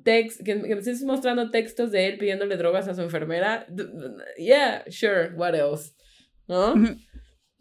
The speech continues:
Speaker 1: Pero
Speaker 2: ¿Y
Speaker 1: Amber
Speaker 2: luego?
Speaker 1: Heard le van a sacar, y le van a sacar, güey, y le van a seguir sacando, it's gonna be so good. I can't wait. Pero bueno, en vez de decir eso y retirarse, le echa más sal a la herida y lo acusa ahora de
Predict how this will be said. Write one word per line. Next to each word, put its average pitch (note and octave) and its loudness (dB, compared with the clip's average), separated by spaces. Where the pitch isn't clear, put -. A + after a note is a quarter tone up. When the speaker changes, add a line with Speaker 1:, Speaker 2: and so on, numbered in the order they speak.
Speaker 1:
Pero A3+ 10
Speaker 2:
¿Y - 10
Speaker 1:
Amber G#3+ 8
Speaker 2:
luego? B3+ 6
Speaker 1:
Heard D#4+ 6
le C4+ 10
van G#3+ 4
a D#4 2
sacar, A#3+ 2
y G#3 -6
le F#3 8
van F#3 6
a C#4+ 2
sacar, D4+ 2
güey, F3 2
y - -6
le F3 2
van F3+ 2
a A3+ 4
seguir G#3 -2
sacando, B3 2
it's A3 0
gonna F3 4
be E3 2
so G3 -2
good. F3+ 2
I F3+ 0
can't G3+ 2
wait. F#3 0
Pero G#3 4
bueno, G3+ 2
en A#3+ 8
vez C#4 6
de D#4+ 6
decir C#4+ 4
eso C#4+ 4
y D#4+ 2
retirarse, A#3+ 4
le B3+ 4
echa A#3 0
más G#3+ 0
sal A3 4
a A3+ 4
la G#3+ 2
herida A3 0
y - -6
lo G3 4
acusa A3 0
ahora A#3 2
de A3 -2